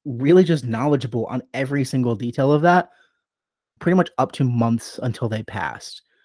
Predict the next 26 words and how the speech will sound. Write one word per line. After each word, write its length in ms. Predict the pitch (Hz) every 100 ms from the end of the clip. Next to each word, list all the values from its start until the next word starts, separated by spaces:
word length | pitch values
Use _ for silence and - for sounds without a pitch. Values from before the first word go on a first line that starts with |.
| _ -
which 120 | 139
is 120 | 156
just 260 | 170 - -
so, 160 | 127
so 220 | 123 120 107
interesting. 580 | 113 107 - - - _ _ _ _ _ _ _
Most 340 | - 147 208 -
elderly 380 | 117 131 151 175
people 360 | 190 196 214 -
would 140 | 147
have 140 | 139 -
flunked 420 | - 127 143 -
a 40 |
human 320 | 120 131 127
version 280 | 113 110 113
of 140 | 110 107
this 160 | 107
team's 260 | - 117 107
experiments, 840 | 101 - - 120 123 113 107 - - _ _ _ _
but 180 | 143 - _
all 200 | 120 147
of 100 | 151
the 100 | 147
cuttlefish 520 | - 127 127 123 107 -
passed, 520 | 123 113 101 - 120
which 280 | 110 -